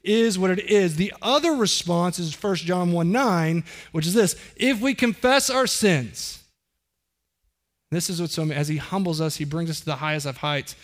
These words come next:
He is faithful and just to forgive us our sins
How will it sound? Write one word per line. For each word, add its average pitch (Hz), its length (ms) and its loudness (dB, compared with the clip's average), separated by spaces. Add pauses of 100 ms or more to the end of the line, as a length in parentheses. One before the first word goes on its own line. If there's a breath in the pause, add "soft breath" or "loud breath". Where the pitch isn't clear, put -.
(140 loud breath)
He 170 180 -2
is 143 140 -2
faithful 156 760 -4
and 131 220 -6
just 131 480 -4
to - 60 -18
forgive 131 380 -6
us 127 220 -8
our 131 100 -12
sins 131 520 -8